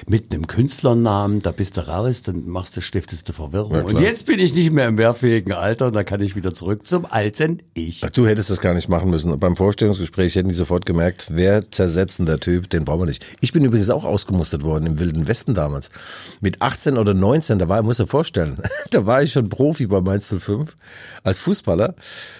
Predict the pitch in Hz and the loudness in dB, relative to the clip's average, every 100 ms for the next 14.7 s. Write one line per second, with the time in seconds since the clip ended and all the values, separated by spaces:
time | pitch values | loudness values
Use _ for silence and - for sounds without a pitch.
0 | - _ 107 110 107 95 104 107 98 104 | -20 _ 2 4 2 2 2 4 2 2
1 | 127 131 110 139 - 123 101 120 147 123 | 2 4 4 2 2 2 2 0 -2 0
2 | 127 120 101 110 - 123 110 123 113 - | 2 2 2 0 0 -2 0 -2 -2 -2
3 | 110 113 120 110 104 98 101 110 120 104 | -2 -2 0 2 4 2 0 0 0 2
4 | 104 92 98 92 - 82 78 67 76 90 | 2 2 2 0 0 0 -2 -4 -4 -2
5 | 78 65 73 - 78 71 82 101 82 82 | -2 -2 -4 -2 -2 -2 -2 0 0 -2
6 | 80 _ _ _ - - - - - - | -6 _ _ _ -12 -12 -16 -20 -8 -4
7 | 80 73 92 98 101 92 92 85 71 80 | -2 2 4 4 4 4 4 2 0 2
8 | 101 101 95 92 - 92 - 87 82 76 | 2 2 0 0 2 0 2 0 2 -2
9 | - - - - - 69 78 76 80 - | -8 -20 -20 -20 -10 -4 0 0 0 -2
10 | 76 - - 92 85 - 101 - 101 - | -4 -4 -2 -2 0 0 -2 -2 -6 -6
11 | 69 62 76 - - 76 76 160 - - | -6 -6 -10 -18 -6 -2 0 0 0 -2
12 | 170 - 101 113 - - - - 117 90 | -2 -2 0 0 0 -4 -4 0 0 2
13 | 139 - 73 - 127 123 131 123 101 87 | -2 0 0 0 0 -2 -2 -4 -2 0
14 | 95 104 95 101 107 101 104 | 2 0 0 0 2 2 0